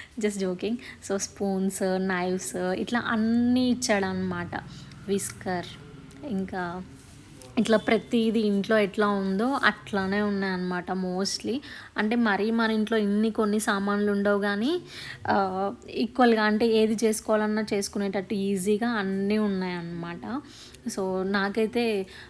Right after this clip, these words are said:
ఆ, హోటల్ కంటే మోటల్ కూడా ఏం తక్కువ కాదనిపించింది ఈ వీడియో చూసిన తర్వాత. నేనైతే ఇండియాలో మోటల్కి ఎప్పుడు వెళ్ళలేదు. Maybe మన ఇండియాలో అంత ఫేమస్ కాదేమో అవి, నాకైతే తెలీదు ఉంటాయని కూడా. హోటల్స్కి అయితే వెళ్తాము, ఇట్లా,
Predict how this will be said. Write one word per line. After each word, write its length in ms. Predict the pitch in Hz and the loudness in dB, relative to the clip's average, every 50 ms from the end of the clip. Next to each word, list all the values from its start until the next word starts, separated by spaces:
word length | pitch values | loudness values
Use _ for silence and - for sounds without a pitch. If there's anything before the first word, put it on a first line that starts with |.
| - - - | -12 -4 0
ఆ, 280 | 202 202 190 185 196 190 | 0 2 2 2 0 0
హోటల్ 340 | 220 196 196 190 226 226 226 | 0 0 2 2 2 2 2
కంటే 240 | 233 220 220 214 240 | 2 0 0 0 0
మోటల్ 440 | 233 220 202 190 185 233 208 214 208 | 0 0 0 0 0 2 4 4 6
కూడా 180 | 214 208 220 | 6 4 4
ఏం 240 | 220 208 196 196 202 | 4 4 2 0 0
తక్కువ 360 | 202 208 185 - - - 202 | 0 -2 -2 -2 -2 -2 0
కాదనిపించింది 800 | 196 202 190 180 185 175 175 175 190 175 - - 202 180 180 185 | 2 2 0 0 -2 -4 -4 -4 -6 -6 -4 -4 -4 -4 -2 -2
ఈ 180 | 180 180 185 190 | 0 0 2 2
వీడియో 340 | 185 190 190 190 185 196 202 | 2 2 2 4 4 4 4
చూసిన 320 | 196 185 185 185 196 185 | 2 0 -2 -4 -4 -2
తర్వాత. 400 | 185 185 175 175 180 180 - - | -2 -2 -2 -2 -4 -6 -4 -2
నేనైతే 380 | 214 214 220 220 226 214 226 240 | -2 0 0 0 0 0 0 0
ఇండియాలో 580 | 226 220 214 214 214 214 214 220 233 240 240 247 - - - - 247 | 0 0 2 2 2 2 2 0 0 -2 -2 -4 -8 -12 -8 -2 0
మోటల్కి 600 | 226 220 208 202 202 196 226 220 226 226 233 226 | 2 2 2 2 0 0 0 0 0 2 0 -2
ఎప్పుడు 220 | 202 - 226 214 | -2 0 0 0
వెళ్ళలేదు. 420 | 202 190 196 196 196 196 190 185 | 2 2 2 2 0 0 0 0
Maybe 320 | 190 196 202 196 190 220 226 | 0 -2 -2 -2 -2 -2 -2
మన 200 | 226 220 208 202 | -2 -2 -2 -2
ఇండియాలో 440 | 196 190 185 185 196 196 196 202 202 | -2 -2 -2 -2 0 0 0 0 0
అంత 460 | 196 185 190 196 196 190 - 220 208 | -2 -2 -2 -2 -4 -2 -2 -2 -2
ఫేమస్ 380 | - 214 190 185 190 202 185 | 0 -2 -2 0 0 -2 -2
కాదేమో 520 | 185 208 180 175 180 180 196 196 196 190 185 | -2 -4 -4 -2 -2 -2 0 0 0 -2 -2
అవి, 240 | 180 175 208 254 302 - - - - - - - - | -2 -4 -6 -8 -8 -10 -14 -18 -18 -20 -12 -4 0
నాకైతే 460 | 220 220 220 220 214 233 226 214 247 | 2 4 4 4 2 0 0 0 2
తెలీదు 420 | 226 214 214 190 196 196 196 185 185 | 2 4 4 4 4 4 4 4 2
ఉంటాయని 560 | 185 185 180 180 175 196 196 190 180 180 175 | 2 0 0 0 0 0 0 0 -2 -4 -4
కూడా. 300 | 170 165 165 202 262 - - - - - - - - - | -4 -4 -4 -4 -4 -4 -8 -12 -20 -20 -20 -6 -2 0
హోటల్స్కి 480 | 202 190 190 226 233 240 226 - - | 0 2 4 4 4 4 4 2 2
అయితే 280 | 226 220 208 214 233 233 | 2 0 2 0 0 2
వెళ్తాము, 640 | 220 214 214 214 208 220 214 214 220 220 220 226 | 2 2 2 2 0 0 0 0 0 0 -2 -2
ఇట్లా, 600 | - - 226 - - 220 208 202 196 196 196 196 | -2 -2 -2 -2 -2 0 0 0 2 0 0 -2